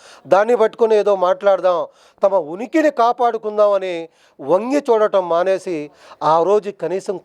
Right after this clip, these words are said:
కనికరం ఎందుకు చూడలేదని పశ్చాత్తాప పడవలసిన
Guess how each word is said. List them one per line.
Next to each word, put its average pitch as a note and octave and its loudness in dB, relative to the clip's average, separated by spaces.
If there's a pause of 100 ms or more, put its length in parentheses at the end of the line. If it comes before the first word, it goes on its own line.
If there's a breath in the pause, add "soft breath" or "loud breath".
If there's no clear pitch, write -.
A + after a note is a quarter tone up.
కనికరం A3+ 2
ఎందుకు F#3 -4
చూడలేదని D#3 0 (360 loud breath)
పశ్చాత్తాప B3+ 2
పడవలసిన D3+ -2